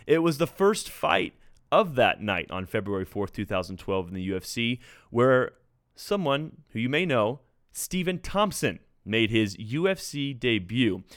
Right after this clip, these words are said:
He defeated Dan Stitkin via K O in the first round, just four minutes, thirteen seconds in.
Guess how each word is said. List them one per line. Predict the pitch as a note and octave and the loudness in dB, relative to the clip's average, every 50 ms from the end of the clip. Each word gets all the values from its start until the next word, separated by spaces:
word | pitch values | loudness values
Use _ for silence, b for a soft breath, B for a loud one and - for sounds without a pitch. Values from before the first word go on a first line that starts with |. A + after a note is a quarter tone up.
| B B B B B | B B B B B
He | B F#2+ | B -8
defeated | F#2+ F#2 - - G#2 G2 G2 F#2 | -8 -6 -4 -4 -2 -2 -2 -2
Dan | F2 G#2+ G#2 G#2 G2+ G2 - | -2 -2 -2 -2 -2 -4 -8
Stitkin | G2+ - - - - C#3+ - - - C3+ C3 B2+ | -10 -12 -8 -6 -6 -6 -6 -4 -4 -4 -4 -4
via | G#2 G#2+ G#2+ G2+ - _ _ _ _ - | -4 -4 -4 -4 -4 _ _ _ _ -8
K | - - A3 G#3+ E3+ C3 | -2 0 2 4 6 6
O | A2 G2+ G2 G2+ - B B B B B B B B B B B | 6 6 4 2 -2 B B B B B B B B B B B
in | - A2 G2+ | -4 -2 -2
the | G2 F#2 | -2 -4
first | - - - B2+ C3+ C#3 - - - A2 | -4 -4 0 0 0 0 0 -4 -6 -2
round, | A#2+ A2+ G#2+ G#2+ G#2+ G#2+ G2+ | 0 2 2 2 0 -2 -6
just | - - - | -10 -12 -12
four | - - - C3 C3 B2+ | -10 -4 -2 0 0 0
minutes, | B2 A#2 G#2+ A2+ A2+ - - | 0 -2 -4 -4 -6 -8 -10
thirteen | - - A2 A2 - - A2+ G#2 | -6 -6 -6 -6 -6 -8 -8 -8
seconds | G2+ - - G#2 - - G2 F2+ E2 - - | -6 -4 -4 -4 -4 -4 -6 -10 -10 -10 -8
in. | - A#2 G#2+ F#2+ F2+ F2+ F2 | -4 -2 -2 -2 -4 -6 -10